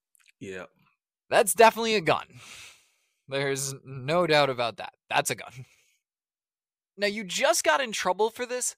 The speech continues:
Speaker 2: not even three months ago.
Speaker 1: At least he's not in a nightclub doing it.
Speaker 2: The nightclub one, he was able to basically get away with it because the couple said, "We can't prosecute every single person who drops their gun. That's not a crime. It's not a crime to own a gun."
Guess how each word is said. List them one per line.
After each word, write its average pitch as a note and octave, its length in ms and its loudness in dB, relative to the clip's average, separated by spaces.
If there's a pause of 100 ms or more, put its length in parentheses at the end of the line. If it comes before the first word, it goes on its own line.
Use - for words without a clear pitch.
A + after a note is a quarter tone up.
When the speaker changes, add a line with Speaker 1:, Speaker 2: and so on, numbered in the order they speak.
Speaker 2:
not F3+ 380 0
even A3 500 -6
three D#3 360 -6
months B2 360 -6
ago. - 200 -14 (800)
Speaker 1:
At E3 60 -4
least G#3+ 160 2
he's D3+ 100 0
not C#3 120 2
in A2 60 -6
a G#2 60 -2
nightclub G#2 540 -4
doing F#2+ 260 -10
it. C3+ 140 -12 (800)
Speaker 2:
The G#3+ 140 0
nightclub D#4 480 2
one, A3 120 -2
he G#3+ 100 -2
was A3+ 220 -10
able A3 380 0
to G#3 320 -6
basically F#3 640 -2
get F#3 100 0
away G3 260 -4
with A3 100 -6
it E3+ 80 -8
because F3 280 -8
the E3+ 100 -8
couple F#3+ 240 -6
said, F3 140 -8
"We F3+ 100 -6
can't F3+ 400 -8 (140)
prosecute D#3+ 680 -2 (180)
every D#3 320 0
single D3 320 -2
person C3 340 -4
who B2 120 -8
drops A2+ 360 2
their G2+ 160 -10
gun. F2+ 140 -12 (240)
That's A2 240 -6
not A2+ 160 -4
a A#2 160 -6
crime. - 480 0
It's C3+ 160 -2
not G#3+ 160 6
a D4+ 40 4
crime B3 300 -2
to A3+ 120 -2
own G3+ 160 -6
a G3+ 40 -8
gun." D3+ 200 -4